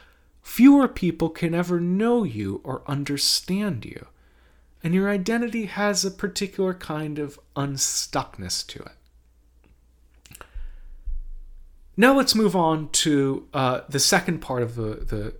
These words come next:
the, uh, episode on distant communication, and I'm gonna go through this, uh, rather quickly. So just as there were organizations that helped to manage the complexity of this new world of work and production that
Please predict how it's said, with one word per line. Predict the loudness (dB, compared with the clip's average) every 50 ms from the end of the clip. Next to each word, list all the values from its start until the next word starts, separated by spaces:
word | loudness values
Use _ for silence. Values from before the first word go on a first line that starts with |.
| -12 -10
the, | -6
uh, | -6 -4 -4 -4 -6 -6 -10 -8 -6 -4 -4 -4 -4 -2 -2
episode | 0 0 0 0 0 0 0 0 -2 -2 -6 -8
on | -8 -4 -4 -4 -4 -4 -2
distant | 0 2 2 2 0 -2 -6 -6 -6
communication, | -6 -8 -8 -8 -8 -8 -8 -6 -4 -4 -4 -4 -4 -6
and | -4 -2
I'm | 0 0
gonna | 0 0 0
go | 0 2 0 0
through | 0 -2 -4 -2
this, | -2 -4 -4 -6 -10 -14 -20 -20 -20 -14 -6
uh, | -2 -2 -2 -2 -2 0
rather | 2 2 2 2 0 -4
quickly. | -8 -8 -6 -6 -4 -4 -4 -4 -4 -6 -10 -12 -16 -20 -20 -20 -20 -20 -20 _ _ _ _ _ _ _ _ _ _ _ _
So | -2 2 6 6 6 6 4 0 -6
just | -4 0 2 4 4 4 2 0 0 0
as | 0 2 2
there | 2 2 2
were | 2 0 0
organizations | 2 0 2 0 0 -2 -2 0 0 2 2 2 2 0 -4 -6 -4 -4 -4 -2
that | -2 -2 -4
helped | -4 -4 -4 -2 0 0 0 -2 -4 -14 -14 -10
to | -6 -6 -6
manage | -4 -2 0 0 0 0 0 0 -2 -2 -4 -6 -8
the | -8 -8
complexity | -8 -8 -8 -8 -10 -8 -6 -6 -4 -2 0 0 0 0 0 0 -2 -2 -4
of | -4 -4 -4 -4 -6 -6
this | -4 -4 -4 -6 -8 -12 -20 -20 -14 -8
new | -2 0 2 2 2
world | 2 2 0 0 2 2 2 0 0 -2
of | -4 -6 -4 -2
work | -2 -2 -2 -2 -6
and | -10 -10
production | -8 -4 0 0 0 0 0 -2 -4 -2 -2 -2 -2 -2
that | -2 -4 -4